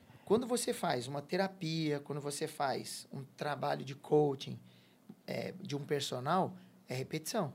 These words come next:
repetição, repetição, repetição. No nosso caso, no instituto que eu,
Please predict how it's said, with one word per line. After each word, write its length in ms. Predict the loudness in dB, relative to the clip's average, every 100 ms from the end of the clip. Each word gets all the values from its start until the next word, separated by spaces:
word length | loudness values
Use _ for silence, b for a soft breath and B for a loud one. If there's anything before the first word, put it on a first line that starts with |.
| -10
repetição, 560 | -12 -10 -8 -6 -6 -6
repetição, 560 | -10 -10 -8 -8 -8 -8
repetição. 500 | -10 -10 -6 -4 -4 -8 B B B B B -4
No 120 | 2
nosso 280 | 2 0 2
caso, 320 | 2 2 0
no 60 |
instituto 440 | -6 -6 -6 -8 -6
que 60 |
eu, 80 | -8